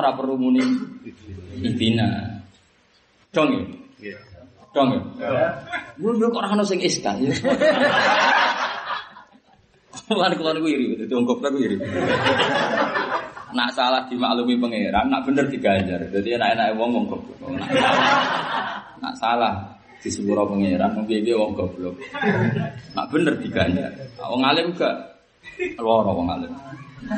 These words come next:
Speaker 1: Nak salah disalahno pangeran, nak bener gak unjus, biasa. Gak enak dadi wong alim ora.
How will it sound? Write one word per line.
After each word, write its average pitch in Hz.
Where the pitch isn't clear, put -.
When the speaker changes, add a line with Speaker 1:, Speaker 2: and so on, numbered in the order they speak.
Speaker 1:
Nak -
salah 110
disalahno 104
pangeran, 101
nak 135
bener 160
gak 123
unjus, 117
biasa. 110
Gak 90
enak 92
dadi 92
wong 95
alim 92
ora. 95